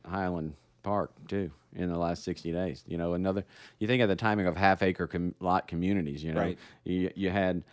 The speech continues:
Speaker 1: Highland Ridge hit all by itself, and it was a forest fire. And then you had
Speaker 2: <laughs>
Speaker 1: Oak Hill Farm hit by itself. It was a forest fire. And now Highland Park is hit right when Oak Hill ended. If all
Speaker 2: Right.
Speaker 1: three of those hit at the same time, it's a completely different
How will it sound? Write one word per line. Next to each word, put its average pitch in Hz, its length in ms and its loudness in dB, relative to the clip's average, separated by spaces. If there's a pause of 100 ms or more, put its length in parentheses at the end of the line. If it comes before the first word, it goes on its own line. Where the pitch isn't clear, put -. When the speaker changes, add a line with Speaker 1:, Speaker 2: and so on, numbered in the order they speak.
Speaker 1:
Highland 101 380 4
Ridge 104 240 6
hit 90 300 0
all 80 140 2
by 78 220 -2
itself, 76 580 -6 (420)
and 85 140 -2
it 85 60 0
was 80 140 -2
a 82 60 -2
forest 78 360 -4
fire. 76 340 -4 (380)
And 90 100 0
then 95 120 4
you 92 120 4
had 92 220 6 (180)
Speaker 2:
<laughs> - 40 0
Speaker 1:
Oak 107 180 8
Hill 104 220 8
Farm 110 300 6
hit 101 220 4
by 85 180 4
itself. 80 500 -2 (180)
It 95 80 2
was 95 100 4
a 90 60 4
forest 87 340 0
fire. 90 260 4
And 104 180 0
now 107 180 8
Highland 104 420 4
Park 123 380 6
is 87 120 0
hit 104 200 2
right 98 400 4
when 98 140 0
Oak 98 180 2
Hill 90 180 0
ended. 104 240 0
If 92 100 -2
all 139 220 6
Speaker 2:
Right. 110 140 2
Speaker 1:
three 135 160 6
of 123 60 6
those 107 180 6
hit 123 100 2
at 107 120 2
the 90 60 -2
same 104 280 0
time, 120 260 -2
it's 80 140 -6
a - 20 -6
completely 90 480 -2
different 87 340 -4